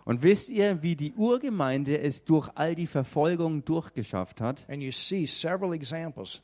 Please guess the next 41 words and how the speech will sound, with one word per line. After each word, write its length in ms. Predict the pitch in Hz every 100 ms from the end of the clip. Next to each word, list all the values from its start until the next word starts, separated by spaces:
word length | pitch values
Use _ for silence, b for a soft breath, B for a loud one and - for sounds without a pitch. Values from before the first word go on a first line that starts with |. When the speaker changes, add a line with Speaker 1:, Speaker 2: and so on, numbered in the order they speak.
| -
Speaker 2:
They 100 | 113
kept 460 | - - 147 - -
the 80 |
joy. 480 | 107 110 127 120 82 - -
Speaker 1:
Und 80 | 110
man 180 | 123 131
kann 300 | 143 143 135
mehrere 540 | 143 170 160 151 147
Beispiele 580 | 143 139 147 - 127 123
davon 400 | 117 113 - 113
sehen. 480 | - 117 101 107 117 b b
Sie 240 | - 127
haben 480 | 113 117 113 113 107 - b b -
die 100 | 110
Freude 580 | - 123 139 151 107
bewahrt. 560 | 85 85 80 78 78 -
Speaker 2:
And 120 | 123
I 140 | 147 160
promise 560 | - 170 160 123 117
you, 60 | 110
they 140 | 120 139
went 160 | 127
through 160 | - 110
a 40 | 98
lot 320 | 110 127 147
more 240 | 135 113
than 140 | 104 110
what 140 | 110
most 280 | 120 120 -
of 100 | 101
us 180 | 104 -
have 80 | 95
gone 240 | 95 85
through. 200 | - 64
Speaker 1:
Und 140 | - 110
ich 120 | 120
garantiere 480 | 139 131 123 - 139
es 180 | 135 -
euch, 400 | 113 117 - -
sie 220 | - 156
sind 520 | - 131 123 127 -